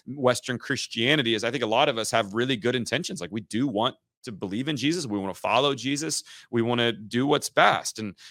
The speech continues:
and, and, and, but, but we're not keeping our eyes squarely focused on Jesus. And in light of that, even with good intentions, we're giving a very confusing representation of Jesus to the rest of the world.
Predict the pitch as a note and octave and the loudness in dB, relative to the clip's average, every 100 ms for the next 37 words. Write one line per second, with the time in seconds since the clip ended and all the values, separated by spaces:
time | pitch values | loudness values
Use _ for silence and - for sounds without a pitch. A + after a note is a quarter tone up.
0 | - B2 B2+ C3 B2 D3 B2 B2+ B2+ C#3 | -4 -2 0 0 0 -2 2 2 4 2
1 | C3+ C3 C#3 - - E3+ D#3 C3 A#2+ B2+ | 2 4 4 2 -6 -2 4 6 6 4
2 | - - B2+ C3+ A#2+ - B2+ C3 - A2 | 0 2 4 4 2 2 2 0 -2 -2
3 | G2 E3 D#3 G#2 F2+ - A#2+ A2+ A2+ G3+ | -2 -2 -2 -2 -2 -4 -4 -2 2 2
4 | G3+ A2 F#2+ E2+ G#2+ - - - D#3+ C#3+ | 2 -2 -2 0 -2 -4 -16 0 2 4
5 | A#2+ - A#2+ A2+ E3 G3+ - A#2 G#2 A#2+ | 2 2 0 2 2 2 0 -2 -2 -2
6 | C3+ B2 A2 B2 A#2 A2 G2 D#3 C3+ A#2 | 0 0 0 0 0 -4 -8 -6 -4 -2
7 | A2+ A2+ G#2+ A2 C3 C3 A#2 G#2 G2 C3+ | -2 -2 -6 -6 -2 -2 -4 -8 -6 -4
8 | F3 A#2 G#2 - A2+ A2+ G#2+ - F#2+ G2+ | -2 -2 -2 -4 -2 0 0 -2 -4 0
9 | C3+ G#2+ C#2+ | 0 0 -4